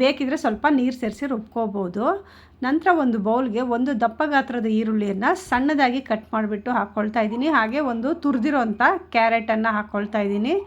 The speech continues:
ನಂತರ ಒಂದು ಎರಡು ಟೇಬಲ್ ಸ್ಪೂನಷ್ಟು ಕೊತ್ತಂಬರಿ ಸೊಪ್ಪನ್ನು ಸೇರಿಸ್ಕೊಳ್ತಾ ಇದ್ದೀನಿ. ನಂತರ ನಾವು ರುಬ್ಕೊಂಡಂಥ ಚಿಲ್ಲಿ ಪೇಸ್ಟನ್ನು ಹಾಕ್ಕೊಳ್ತಾ ಇದ್ದೀನಿ. ನಾನು ಎರಡು ಟೀ ಸ್ಪೂನಷ್ಟು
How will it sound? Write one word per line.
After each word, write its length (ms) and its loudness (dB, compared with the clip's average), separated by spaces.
ನಂತರ 280 4
ಒಂದು 160 0
ಎರಡು 160 0
ಟೇಬಲ್ 300 0
ಸ್ಪೂನಷ್ಟು 580 -2
ಕೊತ್ತಂಬರಿ 540 4
ಸೊಪ್ಪನ್ನು 480 2
ಸೇರಿಸ್ಕೊಳ್ತಾ 680 0
ಇದ್ದೀನಿ. 340 0
ನಂತರ 320 2
ನಾವು 220 4
ರುಬ್ಕೊಂಡಂಥ 580 0
ಚಿಲ್ಲಿ 260 2
ಪೇಸ್ಟನ್ನು 540 0
ಹಾಕ್ಕೊಳ್ತಾ 540 0
ಇದ್ದೀನಿ. 280 0
ನಾನು 160 0
ಎರಡು 220 0
ಟೀ 160 0
ಸ್ಪೂನಷ್ಟು 500 -2